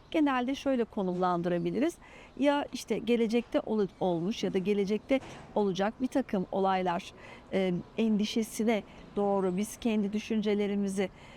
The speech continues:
e, orada oluşturabiliyorsak o zaman o kaygı ve endişe oluyor. Ama korkuyu daha ziyade yaşadığımız bir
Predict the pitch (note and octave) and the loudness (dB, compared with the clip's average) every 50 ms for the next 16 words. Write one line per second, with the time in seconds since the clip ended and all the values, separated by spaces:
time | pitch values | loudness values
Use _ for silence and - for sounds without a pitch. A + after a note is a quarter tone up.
0 | - - - F#3+ F#3 E3 - - G#3+ A3 G#3+ F#3+ F#3 F#3 F#3 - - - - - | -14 -6 -2 0 0 0 0 0 0 2 2 2 2 0 0 0 -4 -6 -6 -4
1 | F#3 F#3+ G3 - - - G#3 G3+ F#3+ F3+ F#3+ F#3 F#3+ F#3+ - - F4+ F4+ - D#4+ | -2 -2 -2 -4 -2 0 0 2 2 2 2 0 0 0 0 -2 -2 -2 -2 -2
2 | B3 A#3 A3 C4 D4+ D4 E4 G4+ G#4+ - - - - - - - - D#4+ C#4 C4 | 0 0 0 2 2 2 0 0 -2 -6 -12 -18 -20 -20 -8 -2 0 0 0 0
3 | C4+ E4 E4 F4+ - - D4 C#4+ B3+ A#3+ B3 - - A3 G3+ F#3 E3+ E3 D#3 A#2+ | 0 -2 -2 0 0 2 4 4 4 2 0 0 -2 -2 -2 0 -2 0 0 0
4 | F#2+ - A#3+ B3 B3 - - - - - - - - - - - C#4+ C#4 C#4+ C#4+ | 2 4 4 4 2 0 -6 -16 -20 -20 -20 -20 -18 -12 -2 2 2 2 2 2
5 | - - F4 G4 A4 - F4+ D#4 - G4 F#4+ - E4 E4 D#4 C#4+ C#4+ D4 - G#4+ | 0 2 2 2 2 0 -2 -2 -2 -4 -2 -2 0 0 0 0 0 -2 -2 -4
6 | A4+ - - - - - - C#4 D4 - - E4 D4+ E4 D#4+ D#4+ D#4 E4 E4+ D#4+ | -6 -6 -10 -16 -12 -2 0 0 0 2 0 0 0 0 0 2 2 2 0 0
7 | C4 A#3+ B3 A#3 | 0 0 0 0